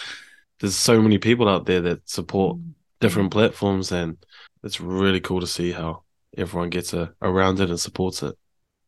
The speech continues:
Speaker 2: You also decided to take control of your brand a little bit, I
Speaker 1: Yeah,
Speaker 2: think,
Speaker 1: yeah.
Speaker 2: since you, you started out and just sort of went with it for a while, and then you decided to be a little bit more deliberate about what you're doing. So tell us a little bit about what you've been working on since then.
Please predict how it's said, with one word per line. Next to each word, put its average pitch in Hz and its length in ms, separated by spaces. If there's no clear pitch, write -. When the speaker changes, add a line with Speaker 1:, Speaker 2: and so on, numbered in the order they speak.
Speaker 2:
You 302 180
also 190 680
decided 208 500
to 185 80
take - 480
control 175 500
of 151 160
your 156 520
brand 156 300
a - 40
little 147 180
bit, - 460
I 104 80
Speaker 1:
Yeah, 107 100
Speaker 2:
think, 101 280
Speaker 1:
yeah. - 20
Speaker 2:
since - 360
you, 180 280
you 170 320
started 160 400
out 160 240
and 160 120
just 156 160
sort 160 120
of 143 60
went 151 180
with 165 160
it - 120
for 175 100
a 160 40
while, 156 160
and 156 100
then 156 200
you 151 200
decided 143 440
to 139 60
be 143 100
a 139 60
little 143 140
bit - 160
more 143 140
deliberate 151 600
about 131 440
what 165 160
you're 170 100
doing. 208 240
So 214 100
tell 240 200
us 403 120
a 392 40
little 277 160
bit 214 120
about 190 380
what 175 260
you've 190 320
been 220 180
working 143 340
on - 300
since - 360
then. - 220